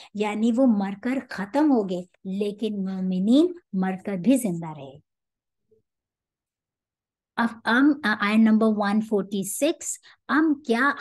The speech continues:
हसिब तुम, तुमने गुमान किया, अन ये के तदखुलू, तुम दाखिल हो जाओगे जन्नता, जन्नत में, वलम्मा, और अभी नहीं, यालमी, अ, जाहिर किया, अल्लाहु, अल्लाह ने, अल्लज़ीना,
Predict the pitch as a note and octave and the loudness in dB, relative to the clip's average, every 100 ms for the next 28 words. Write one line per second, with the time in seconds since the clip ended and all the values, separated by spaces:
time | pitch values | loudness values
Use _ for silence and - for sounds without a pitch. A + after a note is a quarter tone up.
0 | - G#3+ A#3 A3 A#3 - C#4 C#4 - A3+ | -4 -4 -2 -6 -6 -2 -2 -2 -2 -2
1 | A3+ A#3+ B3 G3 F3+ F3+ A3+ B3+ G3+ F#3+ | -2 -2 -4 -6 -6 -4 -4 -6 -8 -8
2 | F#3+ A#3+ - G#3+ A3+ F#3 F#3 - A#3+ A#3+ | -8 -10 -4 0 0 0 -4 -4 -6 -4
3 | - A#3 A3+ - G3+ F#3+ G#3 B3+ - G#3+ | -4 -2 -4 -2 -2 0 0 -2 -2 -2
4 | F#3 E3+ - A#3 G#3+ F3+ F#3 F#3 F3+ A3 | 0 -4 -4 -4 -4 -6 -6 -6 -2 -4
5 | F3 F#3+ F3+ F#3 F#3+ A3 G#3+ F#3 F3 F#3+ | -2 -6 -4 -6 -6 -4 -4 -6 -6 -4
6 | A3 B3 C4 C#4+ G3 F#3+ F#3 F#3 B3 B3+ | -2 0 0 -2 -8 -6 -6 -2 0 0
7 | G3+ F#3 - _ - - - _ _ A3 | 0 -6 -14 _ -20 -20 -20 _ _ -4
8 | A#3 B3+ A3 G3+ G3 B3 G3+ F#3 G#3+ C4+ | -2 -2 -4 -2 4 4 4 2 4 4
9 | B3 G3 G3+ A3+ G#3+ G#3 G3 G3 A3+ C4+ | 2 -2 -2 -2 -4 -4 -4 0 2 0
10 | - _ - - G#3 _ _ G#3 G3+ F#3 | -2 _ -20 -18 -18 _ _ -12 -8 -8
11 | F3+ - _ F#3 F3+ G3 A3 D4 C#4+ A3 | -10 -14 _ -8 -2 0 2 2 0 -2
12 | G#3+ G#3+ G3+ F#3+ G3 A3 B3 G#3 F#3 F#3+ | -2 -2 -6 -4 -2 -2 -2 -4 -8 -6
13 | G3 G3 G3+ G3+ G3+ C4+ C#4+ A#3+ A3 G#3+ | -6 -6 -6 -6 -4 -2 -2 -2 -2 0
14 | G#3+ G#3+ | -2 -8